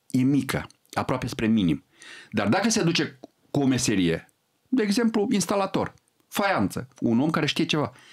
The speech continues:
automat îi crește și nivelul de salarizare, și poziția socială, și mai departe. Și asta îi dă o șansă în plus să iasă din sărăcie. Noi nu putem ieși din sărăcie fără pregătiri, fără, uh, instrumentele necesare unei lumi cât de cât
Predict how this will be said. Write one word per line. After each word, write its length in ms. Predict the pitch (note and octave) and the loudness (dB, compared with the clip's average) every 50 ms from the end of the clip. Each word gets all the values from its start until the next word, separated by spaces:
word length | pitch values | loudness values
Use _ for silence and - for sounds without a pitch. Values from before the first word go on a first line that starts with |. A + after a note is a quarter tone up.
| - - - _ _ _ | -20 -20 -20 _ _ _
automat 520 | - F#3+ G#3 G3 - G#3+ G#3 A3 A3 G#3+ | -2 0 0 0 0 0 0 0 0 0
îi 60 | G#3+ | -2
crește 420 | E3+ - F#3 F3 E3+ - G#2+ - - _ _ | 0 0 0 0 0 0 -2 -4 -6 _ _
și 180 | - - - | -4 -2 0
nivelul 260 | E3+ F3 E3+ E3+ E3+ D#3 | 2 2 2 2 2 2
de 60 | D3 | 2
salarizare, 580 | B2+ - C#3+ C#3 C3 B2 A#2+ A#2 B2+ A#2+ A#2 | 0 0 0 0 0 0 0 0 0 0 0
și 160 | F#2+ - - - | 0 -2 -2 0
poziția 300 | - D#3+ D3+ - E3+ C#3+ | 0 0 0 0 0 0
socială, 440 | - D3 C3+ - - C3+ B2+ G#2 | 0 -2 -2 0 0 0 0 0
și 100 | F#2+ - | 0 0
mai 120 | C#3+ C#3 C3+ | 0 0 0
departe. 400 | B2+ B2+ - B2+ A2 - - - - - - - - - | 0 -2 -2 -4 -4 -6 -8 -14 -16 -18 -18 -18 -12 -6
Și 120 | - - | -4 -2
asta 200 | D#3+ E3 - F#3 | -2 -2 0 0
îi 60 | E3+ | 0
dă 80 | D#3 E3+ | 0 0
o 80 | E3+ D#3+ | 0 0
șansă 420 | - - E3+ E3 D3+ - D#3+ - - _ | 0 0 0 -2 -2 -2 -4 -6 -6 _
în 160 | - D3 D3+ | 0 0 0
plus 520 | C3+ - - E3+ E3 D3 A#2+ - - - - _ _ | 0 0 0 2 2 2 0 -2 -4 -8 -12 _ _
să 200 | - - C3 B2+ | -4 -2 0 2
iasă 240 | D3+ D#3+ D3+ - | 2 2 2 2
din 120 | D3+ C#3+ C3 | 2 2 2
sărăcie. 380 | B2 - B2+ A2+ G#2 - G#2+ | 2 0 0 0 0 0 0
Noi 100 | G#2+ C3 | 0 2
nu 60 | D#3+ F3 | 0 0
putem 200 | E3+ - G3+ G3 | 0 0 0 0
ieși 200 | F3+ - - D#3 | 0 0 0 0
din 80 | D3+ D3 | 0 0
sărăcie 520 | C3 D3 B2+ A#2+ A#2 - C#3 D3 C#3+ C#3 - - - - - - _ _ | 0 0 0 0 0 0 0 0 0 -2 -6 -12 -20 -20 -20 -20 _ _
fără 320 | _ - - D3 D3 C#3+ C3 | _ -6 -2 0 0 0 0
pregătiri, 500 | B2+ C3 A#2+ A#2 A#2+ A2+ - C3 A2 G#2 | 0 2 2 2 2 0 0 0 0 0
fără, 420 | - - B2+ C3 C#3+ C#3 C#3 - - | 0 -2 0 0 2 2 2 2 0
uh, 480 | B2 B2 B2 A#2 A2+ A2+ A2 G2+ F2 A#2 | 0 2 2 2 2 2 2 2 2 4
instrumentele 800 | A#2 A#2+ A2 - - A#2 A2+ A2 A#2 B2+ C3 B2+ C3 A#2+ A#2+ A#2 | 4 2 2 0 0 0 0 2 2 2 0 0 0 0 0 0
necesare 720 | A2 G#2+ - - G2+ - - A2 G#2+ A2 A2 A2 G#2+ - - | 0 0 0 -2 -4 -2 -2 -2 0 0 0 0 -2 -2 -2
unei 260 | A2+ G#2 A2 A2 A2 | 0 0 2 2 2
lumi 380 | G#2 G#2 A2 A2+ A2+ A2 G#2 G2 | 2 2 2 2 2 2 2 0
cât 140 | - - G2 | -2 -2 -4
de 100 | F#2 G2 | -4 -4
cât 240 | - A2 - - | -4 -6 -8 -8